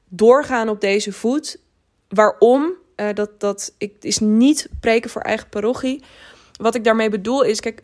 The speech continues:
als jij het plezier verliest in wat je doet, wat, wat ga je dan nog doen als datgene wat jij zo goed kunt, als jouw expertise is wat je verkoopt, ehm,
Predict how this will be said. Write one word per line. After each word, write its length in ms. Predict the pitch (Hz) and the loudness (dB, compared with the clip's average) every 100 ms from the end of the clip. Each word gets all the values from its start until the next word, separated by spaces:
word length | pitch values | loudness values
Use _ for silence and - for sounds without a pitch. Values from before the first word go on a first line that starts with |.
| _ | _
als 200 | 226 226 | -4 0
jij 340 | 226 262 285 - | 2 2 0 -6
het 140 | 214 | -10
plezier 380 | 214 208 247 311 | -8 -2 -2 -2
verliest 420 | 247 220 220 - | -4 -4 -4 -6
in 80 | 214 | -6
wat 160 | 208 | -6
je 120 | 208 196 | -8 -6
doet, 500 | 247 208 220 - - _ _ _ _ _ _ | -4 -4 -6 -14 -18 _ _ _ _ _ _
wat, 280 | 190 220 233 226 - | 0 0 0 -6 -4
wat 200 | 220 247 | 0 0
ga 180 | - 262 | 0 -2
je 120 | 240 | 0
dan 200 | 214 240 | 0 0
nog 180 | 254 - | 0 -4
doen 480 | 214 233 196 214 - | -2 -2 -2 -6 -8
als 320 | - 208 208 - | -4 -2 -4 -6
datgene 460 | 208 226 - 214 208 | -4 -4 -4 -6 -4
wat 180 | 208 208 | -6 -2
jij 180 | 214 | -2
zo 100 | 226 | -2
goed 260 | 220 196 - | -8 -12 -6
kunt, 400 | 247 226 208 - | 0 0 0 -6
als 180 | 202 - | -10 -4
jouw 220 | 214 208 | -2 -2
expertise 840 | - - 202 196 247 262 220 202 - - - _ - | -4 -10 -12 -8 -4 -4 -4 -8 -12 -20 -20 _ -8
is 180 | 220 | -6
wat 200 | 208 214 | -2 -4
je 60 | 208 | -6
verkoopt, 640 | - 185 247 220 202 208 - _ _ _ _ | -14 -4 0 0 -2 -6 -18 _ _ _ _
ehm, 260 | 208 202 | -6 -4